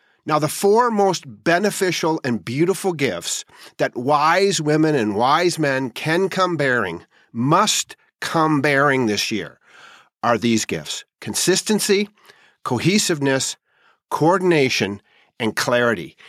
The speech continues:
And these are the gifts that people want from those who have been given the gift of leading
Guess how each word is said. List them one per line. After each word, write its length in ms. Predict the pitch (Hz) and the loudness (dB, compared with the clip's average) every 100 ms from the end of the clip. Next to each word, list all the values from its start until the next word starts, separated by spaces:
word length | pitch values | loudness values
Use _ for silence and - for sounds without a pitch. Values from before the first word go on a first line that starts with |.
| - - | -20 -16
And 220 | 85 85 | -14 -10
these 280 | 82 180 233 | -2 0 0
are 80 | 269 | 0
the 100 | 254 | -2
gifts 440 | 208 175 147 - | 0 0 0 -2
that 240 | - 98 - | -4 -6 -6
people 500 | - 190 - 202 175 | -4 -4 0 0 0
want 460 | 139 165 175 185 | 2 2 2 0
from 260 | - 185 180 | -4 -4 -2
those 520 | 151 120 107 214 - - - - | 0 2 2 0 -4 -10 -20 -6
who 140 | 143 | 0
have 140 | 143 113 | 0 0
been 200 | 135 117 | 0 2
given 400 | 151 233 247 185 | 2 2 2 0
the 80 | |
gift 540 | 113 104 80 - - - _ _ _ - | 0 -4 -4 -8 -10 -12 _ _ _ -4
of 160 | 127 101 | -2 0
leading 540 | 120 135 151 147 139 | 2 4 4 2 -2